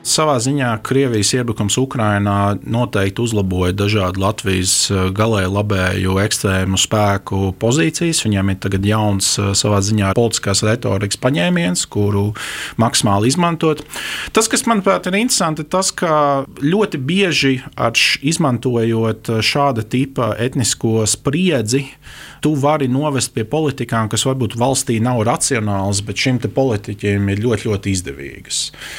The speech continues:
Un es domāju, ka to mēs arī Latvijā esam ļoti novērojuši, ka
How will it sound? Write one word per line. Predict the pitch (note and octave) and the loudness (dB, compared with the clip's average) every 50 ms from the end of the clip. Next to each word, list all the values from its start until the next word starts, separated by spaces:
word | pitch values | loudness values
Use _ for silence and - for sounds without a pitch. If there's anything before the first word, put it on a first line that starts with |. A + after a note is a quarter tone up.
| - - - - | -14 -16 -12 -4
Un | - A#2 A2+ A2+ A#2 A#2 | 0 2 4 4 4 4
es | A#2+ A#2+ A#2 | 2 2 2
domāju, | C#3 E3 F3+ E3 C3 - C3 | 2 2 4 2 2 0 -2
ka | |
to | - D3 | -2 0
mēs | D#3 D#3+ C#3 A#2+ - - | 0 2 2 2 0 0
arī | B2+ A#2+ B2 | 0 0 0
Latvijā | B2 C#3 F#3 F3+ - C#3+ A#2+ A#2 A#2 | 0 0 0 0 0 0 0 0 0
esam | G#2+ - - A#2 A#2 | 0 0 0 0 0
ļoti | B2+ C#3 A#2+ - E3 | 0 0 0 0 0
novērojuši, | F3+ G#3+ G#3+ E3+ C#3 A#2 A2 G#2+ A2 G#2+ G#2+ G#2 G2+ - - - | 0 0 2 2 2 2 0 0 0 0 0 0 0 -2 -2 -2
ka | - A2+ G#2+ G#2 G#2 | -2 -2 0 0 0